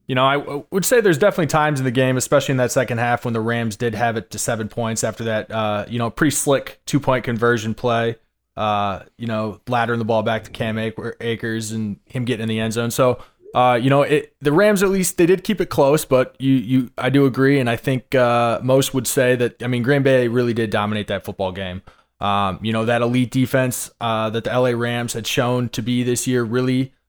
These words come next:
um, did not play quite at that elite level. Uh, I think a lot of that comes down to, um, you know, the scheme and, and the plan that Green Bay had on the offensive side of ball. Uh, you know, obviously Aaron Donald not being a hundred percent, you could tell, uh,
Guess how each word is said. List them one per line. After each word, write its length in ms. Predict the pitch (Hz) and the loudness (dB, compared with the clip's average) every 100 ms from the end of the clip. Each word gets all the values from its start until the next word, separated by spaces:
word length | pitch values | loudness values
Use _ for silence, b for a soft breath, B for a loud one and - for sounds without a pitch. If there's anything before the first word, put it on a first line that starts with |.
| _ | _
um, 260 | - 107 104 | -6 -4 -4
did 100 | 120 | -2
not 220 | 123 - | -2 -2
play 220 | - 123 | -2 -2
quite 280 | 127 123 123 | -2 -2 0
at 100 | 120 | -2
that 120 | 120 | -2
elite 300 | 113 113 120 | -2 -4 -6
level. 360 | 113 113 120 113 | -4 -2 -2 -4
Uh, 220 | 107 104 | -6 -4
I 100 | 98 | -4
think 180 | 110 123 | -4 -4
a 60 | 113 | -2
lot 200 | 113 113 | -2 0
of 80 | 117 | -2
that 240 | 117 - | -4 -4
comes 360 | - 113 113 - | -4 -4 -4 -4
down 300 | 110 113 113 | -4 -4 -6
to, 500 | - 113 110 110 - _ _ _ | -6 -4 -2 -4 -8 _ _ _
um, 520 | 104 104 101 98 95 - - | -2 0 0 -2 -6 -10 -10
you 100 | 117 | -6
know, 100 | 113 | -4
the 100 | 110 | -4
scheme 600 | - - 143 135 143 143 | -6 -2 2 2 2 0
and, 240 | 120 117 | -4 -6
and 120 | 107 | -6
the 60 | 117 | -8
plan 400 | - 131 117 131 | -6 -4 -2 -2
that 140 | 123 | -2
Green 180 | 101 120 | -4 -4
Bay 140 | 117 110 | -4 -2
had 220 | 117 117 | 0 0
on 60 | |
the 100 | 117 | -2
offensive 380 | 110 110 120 107 | -4 -4 -6 -8
side 240 | - 120 110 | -4 -2 -2
of 80 | |
ball. 380 | 98 107 110 117 _ _ _ - | -2 0 0 -2 _ _ _ -6
Uh, 360 | 104 104 101 95 | -2 0 0 -2
you 80 | 117 | -4
know, 80 | 113 | -4
obviously 440 | 110 120 - 120 | 0 -2 -2 -4
Aaron 220 | 117 117 | -4 -2
Donald 320 | 110 110 113 | -2 -2 -2
not 180 | 110 107 | -2 -4
being 140 | 117 110 | -4 -4
a 60 | |
hundred 160 | 110 110 | -2 -4
percent, 320 | - 117 107 | -6 -6 -4
you 80 | 120 | -4
could 160 | 123 | -4
tell, 500 | - 127 127 123 120 _ | 0 2 2 2 -2 _
uh, 460 | 110 104 104 101 | -4 -2 0 -2